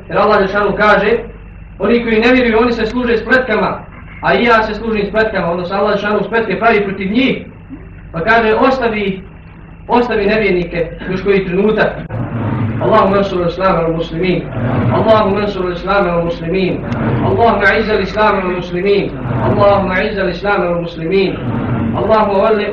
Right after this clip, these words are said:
walli umurana khiyarana. ولا، ولا تول أمورنا شرارنا.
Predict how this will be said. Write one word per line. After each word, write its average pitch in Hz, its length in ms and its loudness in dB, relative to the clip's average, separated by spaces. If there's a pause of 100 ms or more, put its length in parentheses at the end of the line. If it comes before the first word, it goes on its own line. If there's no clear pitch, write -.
(160)
walli 208 240 2
umurana 196 520 0
khiyarana. 175 720 0 (180)
ولا، 185 260 2
ولا 190 440 2
تول 190 320 0
أمورنا 180 420 0
شرارنا. 170 680 0